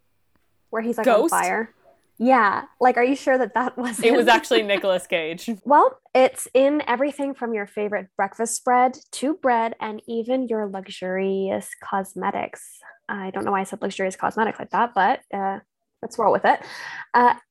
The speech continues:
Speaker 1: but the devastating human and environmental en-, effects of palm oil is the last thing on anyone's mind, including the Indonesian palm oil industry, as they work to counter anti-palm oil sentiments.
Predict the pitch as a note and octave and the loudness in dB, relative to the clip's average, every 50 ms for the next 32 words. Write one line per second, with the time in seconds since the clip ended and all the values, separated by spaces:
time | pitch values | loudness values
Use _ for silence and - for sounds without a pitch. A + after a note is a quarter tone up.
0 | - - - F#3 - - - - A#3+ A#3 A#3+ G#3+ G#3 A3+ C4 - - B3+ B3 B3+ | -8 2 2 2 2 2 2 2 2 4 4 2 2 2 0 4 4 6 6 6
1 | B3 B3 - - A3+ G#3 G3 F#3 F#3 A3+ - - G#3+ G3+ G3+ - - G#3+ G#3 G3 | 4 0 -2 0 0 0 0 0 -2 -4 -6 -6 -4 -4 -4 -4 -4 -4 -2 -2
2 | F#3+ G3 G3+ G3 F#3+ F#3+ G#3 G3+ - G#3 G3 - _ _ - G#3+ - - G3 E3+ | -2 -2 -2 -4 -6 -8 -8 -10 -8 -10 -10 -12 _ _ -6 -6 0 2 2 2
3 | - - - - - G3+ F#3+ F#3+ - - - A3 G#3+ G#3+ A3+ - G#3 F#3 E3 F3 | 2 -2 -4 0 2 2 2 0 -4 -6 -2 0 0 0 0 0 0 0 2 0
4 | F#3+ - A3+ G3+ - A3 G#3 G#3 G#3 G#3 A#3 C#4 - - - D4 C#4+ C#4+ C#4 - | 0 0 -4 0 0 0 2 2 2 2 2 0 -2 -8 -6 -4 -4 -4 -4 -4
5 | A#3+ A#3 A#3 - _ _ - - A3 A3 A3+ A3+ A3+ G#3+ G3+ G3 G3 F#3+ - G3 | -4 -4 -4 -6 _ _ -6 -4 0 2 4 4 4 4 2 0 -2 -4 -6 -6
6 | G3 F#3+ F#3 F3 E3+ E3+ F3+ F#3 _ - B3 B3+ - - E4+ E4+ F#4+ G4+ G4+ - | -6 -6 -6 -6 -6 -8 -8 -10 _ -6 -6 -6 -2 0 4 6 6 6 6 4
7 | F4 - - B3 A#3+ A#3+ A#3 A3 G#3 G3+ G3+ - G#3+ G#3+ F#3+ - - G#3 G#3 A#3+ | 2 2 2 0 2 2 2 2 2 -2 -2 -4 -4 -6 -6 -6 -4 -2 -2 -2
8 | B3+ A#3 G#3 G3 - F#3 F#3+ F#3 F3+ - - F#3+ F#3 F#3+ F#3+ _ _ _ - - | -2 -2 -4 -4 -4 -6 -10 -10 -10 -10 -6 -6 -6 -6 -6 _ _ _ -20 -20
9 | _ - - B3 A#3 A#3+ B3+ B3+ B3 A#3 B3 A#3+ C4 B3+ - - D#4 D4+ - - | _ -4 -2 -2 4 6 6 6 6 6 4 4 2 0 -4 -8 -8 -8 -4 -2
10 | A#3+ A3 G#3+ G3 - A3+ A3 A3+ A3+ _ _ - - A3 G#3+ G#3 G#3 G#3 - G#3+ | -2 -2 -2 0 0 0 0 -2 -2 _ _ -6 -4 -2 -2 -2 -2 -2 0 2
11 | G3+ G3+ G3+ G3+ - - G#3 G3 F#3+ G3 - - G#2 - A3 - - D#4+ F4+ F#4+ | 2 2 0 -2 -4 -4 -2 -2 -2 -2 -4 -4 -4 -4 -4 -2 0 2 2 2
12 | - C#4 A3 F#3+ - _ - - - - | 2 -2 -4 -4 -6 _ -18 -18 -18 -18